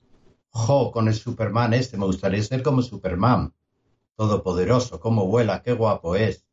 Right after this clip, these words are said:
La madre de Dios, y yo aquí hecho un guiñapo, ganando kilos, y lo más que puedo hacer es saltar un poquito. Pero eso de volar, vale, es-, se puede, pero eso es el indicio que se puede envidiar.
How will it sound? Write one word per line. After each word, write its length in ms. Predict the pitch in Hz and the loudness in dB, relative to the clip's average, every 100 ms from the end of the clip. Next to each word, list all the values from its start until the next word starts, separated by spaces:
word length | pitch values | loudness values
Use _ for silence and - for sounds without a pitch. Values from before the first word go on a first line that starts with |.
| _ _ _ _ _ _ | _ _ _ _ _ _
La 140 | - 82 | -8 -4
madre 420 | 76 110 107 95 | 2 2 2 0
de 140 | 78 | -2
Dios, 360 | 80 117 113 - | 0 0 0 -4
y 100 | 87 | -2
yo 140 | 107 | 0
aquí 240 | 113 - 123 | 0 0 -2
hecho 220 | 110 113 | -2 -4
un 100 | 98 | -2
guiñapo, 560 | 90 85 110 151 165 143 | -2 0 0 0 -2 -2
ganando 460 | 101 113 120 104 | 0 0 0 0
kilos, 520 | - 151 165 185 - _ _ _ _ _ _ - | -2 -2 0 0 -2 _ _ _ _ _ _ -6
y 600 | 113 117 113 113 107 101 | 0 2 2 2 2 0
lo 180 | 101 110 | 0 2
más 180 | 127 - | 0 -2
que 100 | 127 | -2
puedo 140 | 139 | -2
hacer 200 | - 151 | 0 -2
es 100 | 156 | -2
saltar 340 | 131 110 123 | -4 -2 -2
un 120 | 127 104 | -2 -2
poquito. 600 | 92 175 196 98 78 _ _ _ _ _ _ | -4 -4 -2 -2 -2 _ _ _ _ _ _
Pero 140 | - 82 | -6 -4
eso 200 | 82 104 | -2 -2
de 60 | 104 | 0
volar, 360 | 101 127 - _ - | 2 2 0 _ -4
vale, 300 | 98 98 87 | 0 2 0
es-, 200 | - _ | -2 _
se 180 | - 87 | -10 -8
puede, 200 | 90 98 | -4 -2
pero 200 | 98 90 | 0 0
eso 280 | 95 95 151 | 0 0 0
es 40 | 160 | 2
el 100 | 113 | 2
indicio 420 | 90 98 135 196 | 0 0 0 0
que 80 | - | -2
se 140 | - | -4
puede 220 | - 110 | -2 0
envidiar. 500 | 127 131 117 143 - | 2 2 2 2 0